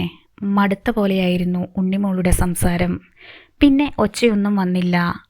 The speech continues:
മുകുന്ദനുണ്ണി വന്ന് കട്ടിലിൽ കിടന്നു. തനിക്കെന്തൊക്കെയോ സംശയം തോന്നിയിട്ടുണ്ടെന്ന്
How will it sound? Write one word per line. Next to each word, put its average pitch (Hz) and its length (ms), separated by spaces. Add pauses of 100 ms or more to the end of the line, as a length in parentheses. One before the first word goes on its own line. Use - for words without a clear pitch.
(160)
മുകുന്ദനുണ്ണി 196 580
വന്ന് 185 520
കട്ടിലിൽ 190 380
കിടന്നു. 175 580 (480)
തനിക്കെന്തൊക്കെയോ 226 920 (120)
സംശയം 202 580
തോന്നിയിട്ടുണ്ടെന്ന് 185 640